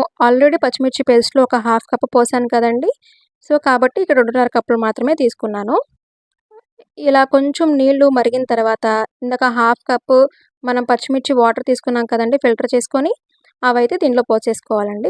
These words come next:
కొంచెం మరిగిన తర్వాతే పోసుకోండి. ఇలా వేసేసుకున్నాక దాంట్లో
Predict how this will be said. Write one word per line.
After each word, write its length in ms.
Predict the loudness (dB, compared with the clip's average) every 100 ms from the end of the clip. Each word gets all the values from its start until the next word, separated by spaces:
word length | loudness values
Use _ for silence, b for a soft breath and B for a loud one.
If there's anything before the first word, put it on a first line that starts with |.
| -2
కొంచెం 260 | -2 0 -2
మరిగిన 280 | 0 -2 -4 -2
తర్వాతే 360 | 0 0 -2 0
పోసుకోండి. 560 | 0 0 -6 -6 -4 -4 -6 _ _ _ _ _ _ _ _ _ _ _
ఇలా 220 | -2 2 4 4
వేసేసుకున్నాక 680 | 2 0 0 0 2 2 0 0
దాంట్లో 380 | 0 0 2